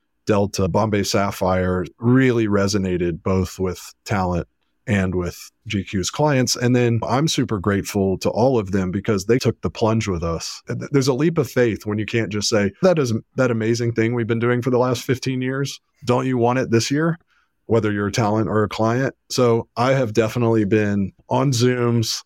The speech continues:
explaining my vision for this thing. And luckily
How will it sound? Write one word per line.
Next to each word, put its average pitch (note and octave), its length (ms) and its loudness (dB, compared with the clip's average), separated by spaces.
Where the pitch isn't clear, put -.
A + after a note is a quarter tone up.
explaining B2 500 -2
my A2 140 2
vision G#2 420 -2
for G#2 120 2
this G2+ 200 0
thing. F#2 440 -4
And F#2 240 -6
luckily F#2 640 -2